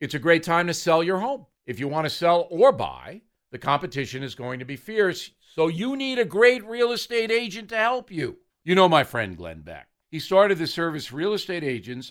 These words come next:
I Trust dot com as a way to make sure you get connected with agents who are successful, ambitious, like-minded, and eager to help you with your biggest investment.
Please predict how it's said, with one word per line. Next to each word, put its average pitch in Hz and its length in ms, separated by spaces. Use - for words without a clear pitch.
I 147 220
Trust 71 600
dot 92 240
com 92 400
as 151 120
a 170 40
way 226 240
to 233 80
make 196 400
sure - 460
you 127 120
get 160 220
connected 151 400
with 131 160
agents 117 380
who 113 100
are 110 100
successful, 110 760
ambitious, 135 640
like-minded, 113 720
and 139 140
eager 175 300
to 180 140
help 143 280
you 107 200
with 131 280
your 123 260
biggest 160 640
investment. 95 520